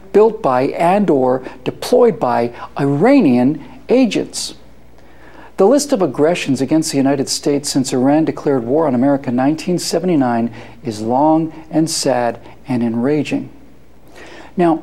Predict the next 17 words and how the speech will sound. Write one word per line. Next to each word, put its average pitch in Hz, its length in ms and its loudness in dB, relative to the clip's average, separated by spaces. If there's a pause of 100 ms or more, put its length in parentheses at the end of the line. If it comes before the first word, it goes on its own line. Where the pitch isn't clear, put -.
(160)
second, 285 580 -2 (160)
you 180 120 2
have 262 220 4
in 233 80 4
this 202 160 2
Iranian 196 540 4
regime 160 480 2
a - 140 -2
series 240 480 2
of 147 160 -4
religious 170 360 0
fanatics 160 540 0
who, 175 160 2
after 160 240 -2
thirty-five 180 640 0
years 180 320 0
now, 123 240 0